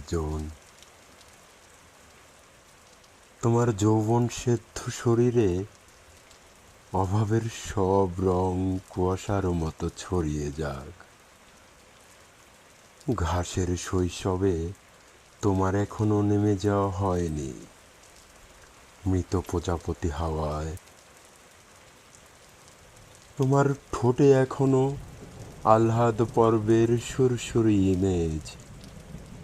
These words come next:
অগ্নিকাণ্ডে ধর্মগ্রন্থ না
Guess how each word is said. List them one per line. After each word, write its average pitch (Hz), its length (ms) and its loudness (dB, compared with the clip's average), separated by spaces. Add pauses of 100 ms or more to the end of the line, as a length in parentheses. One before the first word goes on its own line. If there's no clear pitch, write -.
(1120)
অগ্নিকাণ্ডে 90 920 0
ধর্মগ্রন্থ 90 1040 -2
না 87 260 0